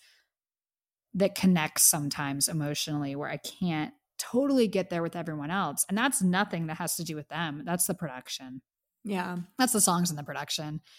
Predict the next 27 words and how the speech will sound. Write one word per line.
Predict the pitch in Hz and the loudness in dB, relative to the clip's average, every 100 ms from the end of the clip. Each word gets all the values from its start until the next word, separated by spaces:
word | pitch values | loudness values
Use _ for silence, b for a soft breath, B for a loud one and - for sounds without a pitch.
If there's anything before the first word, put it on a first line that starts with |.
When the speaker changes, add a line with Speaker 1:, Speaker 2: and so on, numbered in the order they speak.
| b b - | b b 0
Speaker 1:
Uh, | 180 165 | 0 2
but | 160 214 | 0 0
I'd | 214 214 | 2 2
love | 277 277 | 2 2
to | 311 | 0
hear | - 214 202 190 180 B B | 2 2 4 4 2 B B
a | - | 2
little | 175 170 185 196 | 6 6 6 6
bit | 196 190 | 4 2
more | 175 160 | 0 0
emotional | 156 151 - 170 160 156 147 139 - | 0 -2 0 0 0 0 -2 -4 -8
connection | - 165 151 139 139 - - 214 214 226 240 B B B _ _ _ | -4 0 0 2 0 2 6 8 12 10 8 B B B _ _ _
and | 185 170 | 8 10
distinction | 170 - - - 165 160 - - 127 117 - | 10 10 10 10 6 8 8 6 4 -4 -2
with | 165 165 | 0 2
their | 156 | 0
voices. | 151 147 135 - 147 - - - - | 0 -4 0 0 0 -6 -2 0 2
Let's | 175 - | 0 0
peel | - 233 | 0 4
back | 214 180 | 4 2
some | - 175 | 2 2
of | 165 | 2
those | 151 | -2
production | - 151 139 - 160 | -4 -6 -4 -4 -2
layers, | 165 170 175 180 175 | -2 -2 -2 0 0
'cause | - 175 | 0 -2
I, | 165 165 | 0 -2